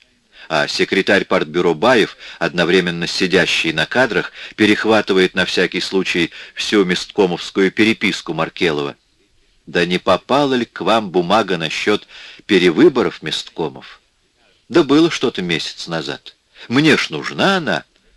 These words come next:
Ну, нате, читайте, только побыстрей, рабочий день кончается». «Так она ж адресована мне». «Ну, завтра утром вам верну». «Что вы, что вы, это документ».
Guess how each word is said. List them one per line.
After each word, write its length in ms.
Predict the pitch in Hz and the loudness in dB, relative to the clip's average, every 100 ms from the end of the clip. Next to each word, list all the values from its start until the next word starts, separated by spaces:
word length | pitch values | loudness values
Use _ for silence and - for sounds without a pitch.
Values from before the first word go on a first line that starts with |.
| _ - | _ -6
Ну, 160 | 151 | -4
нате, 320 | 101 127 - - | 0 -2 -4 -6
читайте, 520 | - 90 104 - 127 - - | -4 0 0 -2 -10 -14 -4
только 240 | 90 - | -4 -2
побыстрей, 600 | - 82 - - 107 147 - - | -4 -4 -4 0 2 2 -2 -8
рабочий 440 | 82 78 - - - | -4 -2 -2 -4 -2
день 220 | - 135 | 0 0
кончается». 720 | 135 123 113 80 - - - _ _ _ - | -4 -2 0 -2 -4 -10 -14 _ _ _ 0
«Так 180 | 151 147 | 2 4
она 240 | 123 110 | 2 2
ж 120 | - | 2
адресована 680 | 92 85 - 85 76 78 82 | 0 -2 -2 -2 -4 -4 -4
мне». 340 | 92 151 165 - _ _ _ _ _ _ _ _ 175 | 2 2 2 -4 _ _ _ _ _ _ _ _ -8
«Ну, 240 | 220 - | -6 -4
завтра 420 | 110 107 - 98 | 0 0 2 2
утром 380 | 95 104 139 120 | 2 0 -4 0
вам 200 | 85 90 | 0 0
верну». 380 | 131 90 90 - _ _ _ _ - | -2 -4 -6 -8 _ _ _ _ -14
«Что 320 | - 113 120 | -2 2 4
вы, 80 | 156 | 2
что 260 | - 131 | 2 4
вы, 80 | 113 | 6
это 160 | 117 127 | 4 2
документ». 760 | 147 180 151 92 95 - - | 2 2 2 0 -2 -6 -20